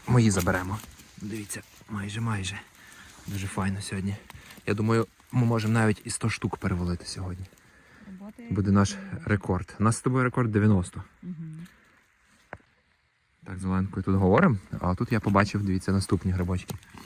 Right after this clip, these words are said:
Speaker 1: Отак різуть. Більше, може, визбирали, але за мазури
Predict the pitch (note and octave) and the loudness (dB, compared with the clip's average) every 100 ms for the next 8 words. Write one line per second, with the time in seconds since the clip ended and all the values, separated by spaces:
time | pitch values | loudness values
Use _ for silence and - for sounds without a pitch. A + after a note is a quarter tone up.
0 | - - - F#2+ F#2 F2+ F#2+ A#2 G2+ - | -20 -20 -8 -6 -4 -2 0 0 -2 -6
1 | - - - - - - - _ - - | -20 -20 -20 -20 -20 -20 -20 _ -16 -8
2 | F#2 G2 - F#2+ F#2 F#2 C#3 G3 A2 F#2 | 0 0 0 0 0 0 -4 -2 -2 0
3 | G2 - - - - _ - B2+ G2+ G2 | -2 -6 -18 -20 -20 _ -8 -2 0 2
4 | F#2+ G2+ F3 C#3+ | 0 0 0 0